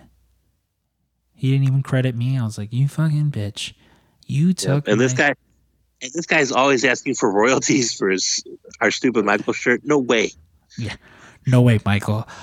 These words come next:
Speaker 1: I also like how early,
Speaker 2: Yep.
Speaker 1: ear-, earlier in the week, or on Friday, um,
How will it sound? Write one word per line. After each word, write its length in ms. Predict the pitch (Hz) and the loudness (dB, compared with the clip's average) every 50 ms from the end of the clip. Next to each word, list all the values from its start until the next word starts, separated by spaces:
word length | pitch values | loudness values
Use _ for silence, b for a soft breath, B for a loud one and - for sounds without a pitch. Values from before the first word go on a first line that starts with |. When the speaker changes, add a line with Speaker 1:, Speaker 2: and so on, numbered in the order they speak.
| B B B | B B B
Speaker 1:
I 80 | 131 | 0
also 180 | 139 135 - 147 | 0 0 2 2
like 180 | 131 143 143 - | 2 0 0 0
how 100 | 156 139 | -2 -2
early, 120 | - 135 135 - | 0 0 0 0
Speaker 2:
Yep. 140 | 143 101 - _ _ _ b b b b b b b b | -2 -2 -4 _ _ _ b b b b b b b b
Speaker 1:
ear-, 200 | 165 151 156 - - | -2 0 0 0 0
earlier 300 | 156 156 151 151 151 151 | 0 2 2 2 2 2
in 100 | 147 135 | 2 2
the 80 | 139 | 0
week, 360 | 120 113 127 123 120 - - 147 | 2 2 2 0 0 0 -2 -4
or 520 | 131 - 139 143 139 131 131 131 - - | -2 0 0 0 0 0 0 -2 -2 -2
on 200 | 139 143 151 165 | 0 2 2 2
Friday, 560 | - - 123 123 117 113 113 113 113 120 139 - | 2 2 2 2 2 2 2 2 0 0 -2 -2
um, 520 | 131 120 113 113 107 110 110 110 104 - | -2 -2 -2 -2 -2 -4 -8 -10 -12 -14